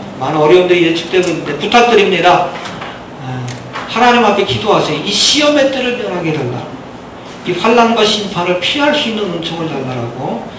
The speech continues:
좀 기도하시고 하루하루 오늘이 내 생애의 마지막이 될 수 있다는 말씀을 가지고 하루를 살아도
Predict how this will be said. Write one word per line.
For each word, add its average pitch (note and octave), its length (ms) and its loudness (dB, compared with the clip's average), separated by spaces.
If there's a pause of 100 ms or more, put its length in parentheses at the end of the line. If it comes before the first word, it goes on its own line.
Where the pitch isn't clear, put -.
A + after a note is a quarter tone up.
(400)
좀 B2+ 200 -12
기도하시고 D3 720 -4 (100)
하루하루 F3 560 -2 (360)
오늘이 A#3+ 420 4
내 G3+ 120 6
생애의 G3 380 0
마지막이 F3 480 0
될 E3 140 -2
수 E3 140 -4
있다는 D3+ 320 -4
말씀을 D3 360 -6
가지고 C#3 380 -10 (420)
하루를 F#3 400 -2
살아도 D#3+ 560 -2